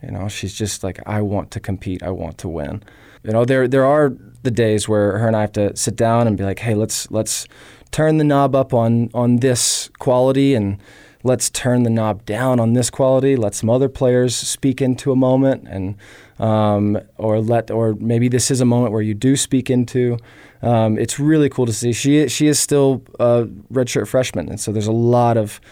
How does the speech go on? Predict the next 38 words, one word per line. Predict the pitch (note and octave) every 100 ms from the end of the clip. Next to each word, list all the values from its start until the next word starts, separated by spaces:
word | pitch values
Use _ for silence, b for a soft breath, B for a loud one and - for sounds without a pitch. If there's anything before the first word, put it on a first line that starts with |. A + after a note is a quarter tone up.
| B B B
um, | A2 G#2+ G#2+ G#2 G#2 G2+ - - -
space | - - A#2+ A2 -
to | A2+
grow, | G#2 A2 A2 G#2 G2
and | G2+ A#2
I |
think | G#2+ B2 -
that | G2+
she | - B2
would | G2+
be | A2
the | G2+
first | - G2+ -
person | G2 -
to | F#2
say | - A2
that | F2+ D2
too. | - A#2+ D#2+ - B B B B
Um, | G#2+ A2 G#2+ G2+ F2+ E2+
you | G#2
know, | G2+
she | F#2+ C3
knows | A2+ A2+ A#2+
that | G#2
she | - G2+
hasn't | F#2+ F#2+ E2+
arrived, | E2 C#2 C#2 - - B B B -
um, | G#2 G#2 G2 F#2+ F2+ F#2 -
and | G#2
she | - A2+
has | G#2+ G2+ - - - - - _ _
three | A#2 A2 A#2+
more | A#2 A2 A2 G#2
seasons | G2+ A#2+ G#2+ G#2+ G2 - - _ _ _ _ _ A#2
after | A#2 - G#2
this | G2 G#2+ -
one, | E2 G2 b b b b -
um, | G#2 G#2+ G#2 G2 F#2+ F#2 F2+